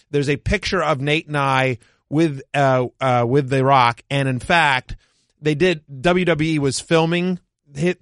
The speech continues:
his day at E S P N for, like, a, for a package. And, um, um, and I, I turned to him during the podcast and I just said, I said, "I just, hey, curious, uh, Dwayne,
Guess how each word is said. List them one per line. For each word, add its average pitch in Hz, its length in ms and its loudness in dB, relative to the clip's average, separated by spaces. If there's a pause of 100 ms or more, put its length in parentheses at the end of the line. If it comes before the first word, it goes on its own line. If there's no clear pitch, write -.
his 139 280 0
day 147 340 4
at 143 200 0
E 147 160 0
S 139 120 -2
P - 180 -6
N 143 220 -2
for, 135 140 -6
like, 123 180 -2
a, 117 160 -2 (180)
for 143 80 -2
a 123 60 0
package. 143 560 -2 (520)
And, 151 380 0
um, 135 540 0 (560)
um, 131 460 0 (100)
and 156 140 -2
I, 147 260 2
I 143 120 2
turned 220 260 2
to 170 80 4
him 131 140 2
during 147 240 0
the 143 80 -2
podcast 147 500 -2
and 127 80 -2
I 131 40 0
just 131 200 -2
said, 143 160 0
I 131 80 -2
said, 135 240 -6
"I 147 80 -4
just, 175 320 0 (160)
hey, 190 160 0
curious, 160 640 2
uh, 123 220 0
Dwayne, 131 460 0